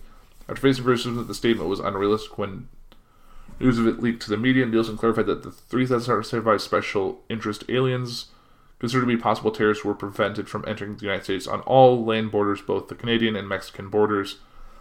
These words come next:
However, only two thousand five hundred fifty-four people in the terrorist watch list attempted to enter the United States through all modes of transit in fiscal year twenty seventeen, and only three hundred thirty-five attempted to enter by land, meaning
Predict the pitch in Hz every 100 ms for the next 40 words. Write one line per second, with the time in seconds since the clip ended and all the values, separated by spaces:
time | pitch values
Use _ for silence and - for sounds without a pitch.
0 | - - 120 110 113 107 110 107 104 98
1 | 98 101 101 104 95 107 101 - 107 95
2 | - - 113 101 - 95 - 90 95 -
3 | - 101 107 87 107 104 101 98 107 -
4 | - 98 - - - - - - - 151
5 | 190 165 143 113 - 95 107 85 104 101
6 | - 98 95 90 85 85 - - 131 127
7 | 117 113 107 - 123 123 117 107 107 104
8 | 104 - 120 110 87 - - 110 107 107
9 | 98 95 107 135 135 123 113 110 107 110